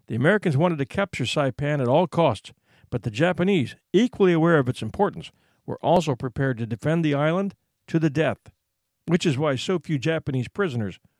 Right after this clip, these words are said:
were taken alive. The Battle of Saipan proved to be very bloody. At nearby Guam, which Japan had attacked and captured the day after Pearl Harbor, December eighth, nineteen forty-one, as well as the island of Marizo,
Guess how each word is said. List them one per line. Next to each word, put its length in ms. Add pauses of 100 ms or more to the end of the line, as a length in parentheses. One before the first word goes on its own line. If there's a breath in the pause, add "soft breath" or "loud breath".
were 100
taken 360
alive. 480 (720 soft breath)
The 80
Battle 300
of 80
Saipan 600
proved 260
to 80
be 160
very 480
bloody. 460 (720)
At 120
nearby 360
Guam, 480
which 200
Japan 380
had 140
attacked 520
and 180
captured 460
the 60
day 260
after 260
Pearl 260
Harbor, 340 (300)
December 420
eighth, 280 (200)
nineteen 340
forty-one, 600 (400 soft breath)
as 120
well 180
as 100
the 160
island 340
of 80
Marizo, 680